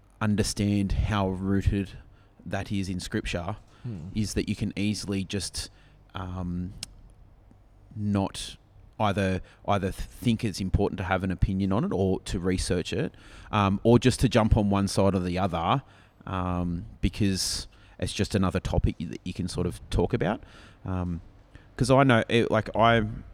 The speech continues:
Speaker 1: know that there's probably a lot more that I need to, to study about it, uh,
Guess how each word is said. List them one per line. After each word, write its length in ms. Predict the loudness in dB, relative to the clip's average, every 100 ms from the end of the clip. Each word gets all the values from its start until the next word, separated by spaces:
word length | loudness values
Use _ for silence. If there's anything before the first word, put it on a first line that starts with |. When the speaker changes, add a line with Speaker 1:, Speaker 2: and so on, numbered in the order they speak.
| -20 -6
Speaker 1:
know 240 | 2 4 4
that 160 | 2 -6 _ -20 -18 -4
there's 160 | 2 6
probably 220 | 8 8
a 60 |
lot 200 | 4 4
more 200 | 6 6
that 100 | 6 4
I 80 |
need 240 | 4 2 0
to, 420 | 2 2 2 0 -4 -16 -12
to 120 | -4
study 360 | -2 0 0 0
about 320 | -2 0 2
it, 240 | 2 0 -4 -20 -6
uh, 540 | -2 0 0 0 -2